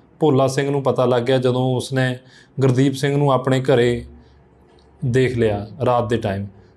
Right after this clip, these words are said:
ਤੇ ਉਸ, ਉਸੇ ਟਾਈਮ ਤੇ ਜਿਹੜਾ ਭੋਲਾ ਸਿੰਘ ਤੇ ਉਹਦੇ ਪੁੱਤਰ ਸੁਖਵੀਰ ਸਿੰਘ, ਦੋਨਾਂ ਨੇ ਮਿਲ ਕੇ ਪਹਿਲਾਂ ਗੁਰਦੀਪ ਸਿੰਘ ਨੂੰ ਗੜਾਸਿਆਂ ਦੇ ਨਾਲ ਵਾਰ ਕਰਕੇ ਮਾਰ ਦਿੱਤਾ ਤੇ ਉਸ ਤੋਂ ਬਾਅਦ ਆਪਣੀ ਕੁੜੀ ਮਨਪ੍ਰੀਤ ਕੌਰ ਨੂੰ ਵੀ ਗਲਾ ਘੁੱਟ ਕੇ ਉਹਨਾਂ ਨੇ ਉਹਦਾ ਕਤਲ ਕਰ ਦਿੱਤਾ।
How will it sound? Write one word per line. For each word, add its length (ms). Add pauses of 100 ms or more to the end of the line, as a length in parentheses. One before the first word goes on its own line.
(120)
ਤੇ 420
ਉਸ, 280
ਉਸੇ 260
ਟਾਈਮ 340
ਤੇ 340
ਜਿਹੜਾ 540 (240)
ਭੋਲਾ 300
ਸਿੰਘ 320
ਤੇ 100
ਉਹਦੇ 280
ਪੁੱਤਰ 480 (340)
ਸੁਖਵੀਰ 460
ਸਿੰਘ, 240
ਦੋਨਾਂ 360
ਨੇ 100
ਮਿਲ 200
ਕੇ 340 (340)
ਪਹਿਲਾਂ 320
ਗੁਰਦੀਪ 460
ਸਿੰਘ 300
ਨੂੰ 320 (200)
ਗੜਾਸਿਆਂ 440
ਦੇ 100
ਨਾਲ 260
ਵਾਰ 320
ਕਰਕੇ 360
ਮਾਰ 240
ਦਿੱਤਾ 460 (360)
ਤੇ 80
ਉਸ 180
ਤੋਂ 180
ਬਾਅਦ 460 (100)
ਆਪਣੀ 340
ਕੁੜੀ 300
ਮਨਪ੍ਰੀਤ 540
ਕੌਰ 220
ਨੂੰ 120
ਵੀ 100
ਗਲਾ 220
ਘੁੱਟ 260
ਕੇ 120
ਉਹਨਾਂ 160
ਨੇ 80
ਉਹਦਾ 180
ਕਤਲ 280
ਕਰ 160
ਦਿੱਤਾ। 320